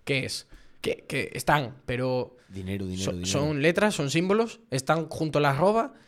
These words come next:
Speaker 1: en un sitio indeterminado. En el teclado del
Speaker 2: Hmm.
Speaker 1: móvil están en el mismo sitio. Las barritas así de lado. Las barritas de lado están junto al símbolo del dólar,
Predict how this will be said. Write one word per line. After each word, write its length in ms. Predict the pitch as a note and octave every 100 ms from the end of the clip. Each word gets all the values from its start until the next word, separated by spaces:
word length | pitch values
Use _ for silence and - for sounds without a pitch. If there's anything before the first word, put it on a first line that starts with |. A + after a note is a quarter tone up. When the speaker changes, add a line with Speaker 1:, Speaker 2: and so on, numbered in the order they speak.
| _ -
Speaker 1:
en 160 | B2 C3+
un 100 | D3
sitio 220 | D3 D3
indeterminado. 680 | D3 C#3 C#3+ C3+ D3 F#3+
En 80 | G#3+
el 80 | D#3
teclado 320 | C#3+ B2+ F3+
del 100 | A3
Speaker 2:
Hmm. 40 | G3+
Speaker 1:
móvil 240 | G#3+ B3+
están 300 | G#3 - F3+
en 80 | G#3
el 100 | E3+
mismo 280 | D#3+ D#3+ C#3+
sitio. 360 | G#3 E3 C3 - - _
Las 280 | - B2 B2
barritas 480 | B2 B2 D3 D3+ C#3+
así 160 | C#3 C#3+
de 120 | C3+
lado. 260 | F#3 G3+ - _ _ _ _ _ - _ _
Las 100 | -
barritas 380 | A#2+ C#3+ E3+ F#3
de 80 | F#3+
lado 200 | A#3+ C4
están 440 | - G3 G#3 A#3 - _ _ _ _ _
junto 640 | - F#3+ F3+ - D#3 C#3+ -
al 240 | C#3+ C#3+
símbolo 440 | C3 F3 F#3 F#3+ F#3
del 200 | F#3 F3+
dólar, 340 | A#3 A#3 D4